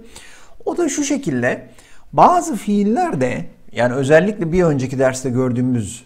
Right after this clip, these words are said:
to verb one ile kullanılanların bazıları da verb someone to do something şeklinde kullanılır. Yani araya someone ifadesini alabilirler.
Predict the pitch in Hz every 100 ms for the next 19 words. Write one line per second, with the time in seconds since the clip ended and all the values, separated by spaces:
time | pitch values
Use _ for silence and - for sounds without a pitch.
0 | - 156 151 139 143 139 208 214 147 -
1 | 143 135 131 127 127 131 135 139 147 190
2 | 127 107 185 269 202 143 123 110 123 117
3 | - - - - - - 123 214 269 269
4 | - - - - 214 294 214 220 214 -
5 | 180 226 220 - 226 220 147 127 190 190
6 | 165 196 - 165 156 147 120 156 180 -
7 | 139 226 247 110 147 226 - - - -
8 | 202 269 208 165 185 165 175 190 139 120
9 | 123 180 - - 131 135 127 127 117 113